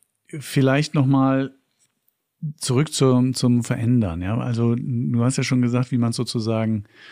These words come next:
organisatorisch verändern könnte, dass, dass die Schulen mehr Geld bekommen oder se-, oder selbst entscheiden können, was sie mit den Geldern machen. Finde ich auch einen guten Ansatz. Würde ich jetzt so als, als Vater selbst sofort unterschreiben.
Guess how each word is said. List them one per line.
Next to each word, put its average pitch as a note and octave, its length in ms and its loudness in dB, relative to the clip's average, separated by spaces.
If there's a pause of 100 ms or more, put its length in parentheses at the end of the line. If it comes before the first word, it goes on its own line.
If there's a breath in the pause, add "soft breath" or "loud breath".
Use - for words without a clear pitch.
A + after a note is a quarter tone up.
(120)
organisatorisch A#2+ 1080 -2
verändern D3 500 -4
könnte, C#3+ 800 -2
dass, A2 320 -6
dass G#2+ 160 -6
die A#2 100 -6
Schulen B2+ 560 0 (320 loud breath)
mehr A2 220 0
Geld A2 480 0
bekommen C3+ 420 0
oder B2 220 2
se-, A#2+ 180 -2
oder A#2+ 180 2
selbst B2+ 220 0
entscheiden C3 340 0
können, B2 140 -2
was A#2 140 -2
sie A#2+ 60 -2
mit G#2 140 -4
den G2+ 120 -2
Geldern F#2+ 280 -6
machen. D#3 320 0 (360 loud breath)
Finde B2 180 0
ich A#2+ 120 2
auch C#3 80 2
einen C#3 120 2
guten B2 220 -4
Ansatz. C#3+ 420 -2 (540 loud breath)
Würde A#2+ 240 2
ich A2+ 100 -2
jetzt A#2+ 220 -2
so A2+ 260 -4
als, - 400 -8
als A2 400 -8
Vater A2+ 400 -4
selbst A2+ 220 -2
sofort A#2 260 -6
unterschreiben. A#2+ 720 0